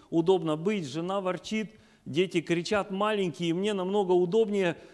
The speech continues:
ну, где-то там побыть на собрании, кого-то посетить» и так далее. И мы это с удовольствием сделаем, эту жертву. Но, друзья, заметьте, а, что хочет Павел сказать через этот стих каждому из нас.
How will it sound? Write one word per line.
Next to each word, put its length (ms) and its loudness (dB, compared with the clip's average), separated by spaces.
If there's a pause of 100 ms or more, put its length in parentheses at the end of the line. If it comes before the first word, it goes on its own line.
(160)
ну, 240 2
где-то 300 0
там 220 0
побыть 300 2
на 80 -2
собрании, 560 0
кого-то 420 0
посетить» 540 -4
и 40 -2
так 220 -2
далее. 320 6
И 40 4
мы 160 4
это 240 4
с 160 -6
удовольствием 680 0
сделаем, 400 -2
эту 160 -8
жертву. 420 -10 (960)
Но, 140 2
друзья, 380 0
заметьте, 640 -2 (420)
а, 280 -6 (300)
что 360 0
хочет 440 -4
Павел 300 2
сказать 400 -4
через 260 -4
этот 260 -2
стих 280 -6
каждому 420 -4
из 140 -4
нас. 300 -6